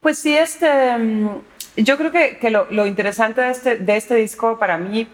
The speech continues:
pa-, para, de-, digamos como en mi, en mi experiencia, es que, que siento que el, el disco como, como en su totalidad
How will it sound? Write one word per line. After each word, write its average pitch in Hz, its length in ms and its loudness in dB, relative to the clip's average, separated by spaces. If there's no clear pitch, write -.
pa-, - 100 -6
para, 165 240 -6
de-, 160 220 -6
digamos 175 300 -4
como 170 220 -2
en 165 140 -6
mi, 190 380 -2
en 196 120 0
mi 196 100 -2
experiencia, 208 760 0
es 185 300 -4
que, 208 520 0
que 170 640 -2
siento 220 400 -2
que 226 60 0
el, 196 260 -6
el 196 240 -2
disco 233 400 -2
como, 185 460 0
como 175 200 0
en 175 80 0
su 175 120 -6
totalidad 175 720 0